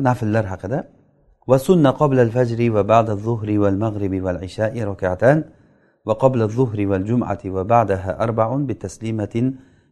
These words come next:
va hubbiba al-arba'u qabla al-asri va hubbiba qabla al-isha'i va ba'dahu va kuriha mazidun nafli ala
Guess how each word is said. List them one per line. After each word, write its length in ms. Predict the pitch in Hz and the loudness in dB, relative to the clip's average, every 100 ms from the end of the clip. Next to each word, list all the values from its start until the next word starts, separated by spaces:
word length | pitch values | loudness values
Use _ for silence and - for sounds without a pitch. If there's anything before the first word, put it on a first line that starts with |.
| - | -4
va 80 | |
hubbiba 460 | 110 170 147 131 117 | 0 0 2 2 2
al-arba'u 500 | 107 123 123 110 127 147 | 2 0 0 -2 -2 -4
qabla 240 | 120 107 | -4 0
al-asri 440 | 104 113 104 - 85 | 0 0 -4 -6 -10
va 120 | 87 | -8
hubbiba 460 | 85 120 120 104 98 | -6 -6 -4 -4 -4
qabla 300 | 95 110 107 | -4 -4 -2
al-isha'i 540 | 98 110 104 127 113 135 | -2 -2 0 0 0 -2
va 100 | 120 | -2
ba'dahu 460 | 127 131 120 120 143 147 - _ _ _ | 0 0 0 0 -2 -4 -14 _ _ _
va 80 | 113 | -6
kuriha 380 | 110 139 110 101 | 0 2 2 0
mazidun 460 | 101 104 123 113 101 | -2 -2 -2 0 -2
nafli 280 | 110 - 95 | -2 -4 -6
ala 220 | 92 92 | -4 -4